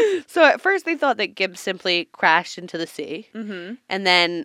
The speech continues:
Speaker 1: had somehow wandered up onto land and expired. But there was no seawater found anywhere on him.
Speaker 2: So he
Speaker 1: In
Speaker 2: was
Speaker 1: his,
Speaker 2: dry.
Speaker 1: on his clothes.
Speaker 2: Mm-hmm.
Speaker 1: Like, 'cause even when seawater dries, they can tell there's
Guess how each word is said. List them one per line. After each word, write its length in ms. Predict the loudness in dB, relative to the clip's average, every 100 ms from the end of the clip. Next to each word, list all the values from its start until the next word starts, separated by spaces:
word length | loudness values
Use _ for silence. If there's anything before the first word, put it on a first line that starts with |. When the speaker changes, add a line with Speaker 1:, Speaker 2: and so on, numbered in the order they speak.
| -6
Speaker 1:
had 240 | -4 -4
somehow 400 | 2 0 2 0
wandered 580 | 0 -2 0 0 0 0 0
up 180 | 2
onto 260 | 2 0 -4
land 380 | -2 0 0 -2
and 100 | -6
expired. 720 | -10 -4 -2 -2 -2 -6 0
But 280 | 4 4 2
there 160 | -2 -2
was 140 | -2
no 120 | -4
seawater 960 | -6 -10 -8 -2 -2 -2 -6 -4 -8 -10
found 440 | -6 -2 -2 -4 -8
anywhere 400 | -8 -6 -6 -6
on 200 | -6 -8
him. 320 | -10 -16 -18 -16
Speaker 2:
So 80 | -10
he 60 |
Speaker 1:
In 60 | -2
Speaker 2:
was 100 | -2
Speaker 1:
his, 140 | -2
Speaker 2:
dry. 420 | -2 -2 -2 -2 0
Speaker 1:
on 180 | 0
his 160 | 0 -6
clothes. 640 | -12 -2 0 2 0 -4
Speaker 2:
Mm-hmm. 80 | 0
Speaker 1:
Like, 320 | 2 2 -4 -6
'cause 180 | -6 0
even 340 | 0 2 0
when 140 | 0 -2
seawater 460 | -8 -2 0 0
dries, 420 | 0 0 2 0
they 120 | -2 -4
can 140 | -6
tell 180 | -4 -2
there's 200 | -4